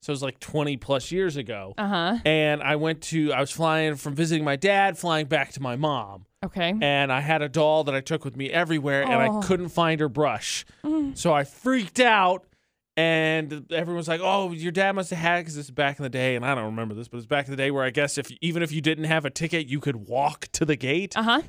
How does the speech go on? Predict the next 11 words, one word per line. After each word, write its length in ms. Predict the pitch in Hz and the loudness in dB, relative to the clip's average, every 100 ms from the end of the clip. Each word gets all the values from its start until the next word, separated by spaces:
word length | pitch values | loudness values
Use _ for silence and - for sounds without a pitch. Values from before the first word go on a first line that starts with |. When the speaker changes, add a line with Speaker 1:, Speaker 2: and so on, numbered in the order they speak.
| - | -4
Speaker 1:
Granted, 280 | 247 233 196 | 4 6 6
it 20 | |
was 100 | 165 | 2
a 60 | 151 | -2
kid, 320 | - 170 165 | 0 2 2
so 120 | 156 | 0
I 20 | 147 | -2
guess 180 | 139 | -2
that 160 | 135 117 | -4 -8
tracks. 540 | - 113 107 - - 208 | -6 -6 -6 -8 -8 0
Speaker 2:
Right. 300 | 196 190 | 0 0